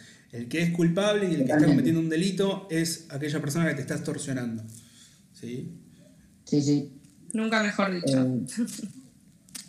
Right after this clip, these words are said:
Speaker 2: en los colegios hay todos protocolos para estos temas. Eh, justamente la idea es que, como decís, hay que contarlo. Lo, si el chico o chica tiene algún problema, lo cuenta y se activa todo un protocolo en el cual,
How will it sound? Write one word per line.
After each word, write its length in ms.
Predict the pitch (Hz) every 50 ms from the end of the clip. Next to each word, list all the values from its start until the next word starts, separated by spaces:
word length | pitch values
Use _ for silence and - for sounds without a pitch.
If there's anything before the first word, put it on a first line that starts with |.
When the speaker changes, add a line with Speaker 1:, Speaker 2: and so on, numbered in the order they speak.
| - - - - -
Speaker 2:
en 100 | 160 151
los 120 | 156 156
colegios 320 | - 175 175 208 214 208 175
hay 140 | 185 175 156
todos 260 | 190 190 190 170 -
protocolos 500 | - 156 151 151 151 139 185 185 170 156
para 300 | - 156 139 135 135 135
estos 240 | 147 147 - 135 -
temas. 520 | - 160 160 165 165 170 165 - - - - - - -
Eh, 400 | 135 131 123 120 117 107 110 - - - - - - _ - _ _
justamente 480 | - 160 156 160 151 160 175 180 170
la 120 | 151 143 143
idea 160 | 151 160 165
es 60 | - -
que, 460 | - 147 135 131 127 123 117 - - - - - - _ _ - _ -
como 220 | - - 135 135 131
decís, 380 | 131 127 160 160 151 - - -
hay 120 | 147 139
que 100 | 135 143
contarlo. 560 | 120 139 139 131 120 156 165 160 160 160 156
Lo, 180 | 147 131 127 120
si 280 | - - - 127 120 120
el 140 | 120 117 -
chico 380 | - 151 143 - - 143 143
o 120 | 143 127 -
chica 600 | - - 131 120 - 139 135 135 135 - - - - - - - _ - - - -
tiene 200 | - 143 135 135 131
algún 600 | 131 131 135 143 143 139 135 131 127 123 120 -
problema, 420 | - 135 135 135 151 160 160 151
lo 180 | 139 139 123 -
cuenta 460 | 160 165 170 170 170 - - 139 147
y 220 | 139 131 127 117
se 120 | - - 131
activa 220 | 117 - 156 143 151
todo 140 | 160 156
un 60 | 151 135
protocolo 500 | 131 143 131 143 131 147 156 156 165 160
en 60 | 143
el 100 | 131 120
cual, 360 | 127 139 139 147 151 147 -